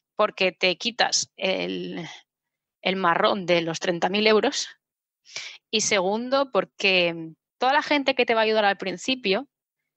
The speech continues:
no lo va a hacer para desgravarse un tanto por ciento de la renta. Y si sabes, no, lo van a hacer porque confían en ti, porque son tus amigos, porque te conocen, por, por cualquier cosa.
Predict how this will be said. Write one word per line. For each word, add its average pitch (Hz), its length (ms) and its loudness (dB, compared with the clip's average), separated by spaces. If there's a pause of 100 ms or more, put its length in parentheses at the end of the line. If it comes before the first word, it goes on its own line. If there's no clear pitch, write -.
(120)
no 214 180 -2
lo 254 100 4
va 226 80 4
a - 20 -2
hacer 180 460 0
para 170 220 2
desgravarse 170 840 0 (220)
un 175 100 -14
tanto 175 280 0
por 165 140 -4
ciento 175 400 -2
de 160 140 -2
la 156 120 2
renta. 170 380 -4 (240)
Y - 80 -16
si - 140 -12
sabes, 190 320 -4
no, 175 420 0
lo 175 100 0
van 190 80 4
a 208 60 4
hacer 208 200 0
porque 185 300 0
confían 180 320 0
en 220 160 -2
ti, 220 220 0
porque 185 160 -6
son 190 80 -4
tus 220 160 0
amigos, 202 460 -2
porque 180 180 -4
te - 80 -12
conocen, 190 540 0 (1000)
por, - 200 -4 (200)
por 190 140 2
cualquier 190 340 0
cosa. - 400 -4